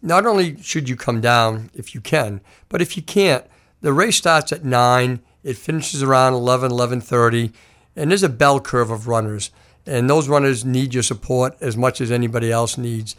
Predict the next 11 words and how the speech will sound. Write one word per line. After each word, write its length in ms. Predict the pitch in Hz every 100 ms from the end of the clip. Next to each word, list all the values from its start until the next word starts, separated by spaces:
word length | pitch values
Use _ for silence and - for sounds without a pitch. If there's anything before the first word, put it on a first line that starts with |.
| - - _
If 160 | 131 -
you're 220 | 226 175
out 200 | 151 147
there 200 | 143 139
and 100 | 127
you 100 | 139
live 260 | 123 135 143
out 120 | 143
in 60 | 147
that 200 | 139 131
area, 480 | 135 139 139 135